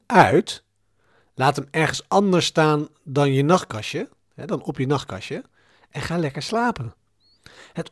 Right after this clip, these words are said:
onderzoek hierover is duidelijk. Als je jouw telefoon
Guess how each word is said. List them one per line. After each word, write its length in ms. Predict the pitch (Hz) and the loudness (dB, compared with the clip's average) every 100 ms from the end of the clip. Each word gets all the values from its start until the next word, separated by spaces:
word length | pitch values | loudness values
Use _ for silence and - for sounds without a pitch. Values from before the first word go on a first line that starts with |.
| - | -6
onderzoek 520 | 320 359 302 277 - | 0 2 2 2 0
hierover 560 | 254 240 220 208 196 190 | -2 0 2 2 2 -2
is 220 | 185 - | -4 -4
duidelijk. 600 | 302 294 196 110 - - _ _ _ _ - - | -2 0 0 -2 -8 -20 _ _ _ _ -18 -8
Als 200 | 226 - | -6 0
je 140 | 196 | 2
jouw 200 | 208 208 | 4 2
telefoon 720 | 202 202 185 - 240 139 208 | 2 0 2 6 8 6 0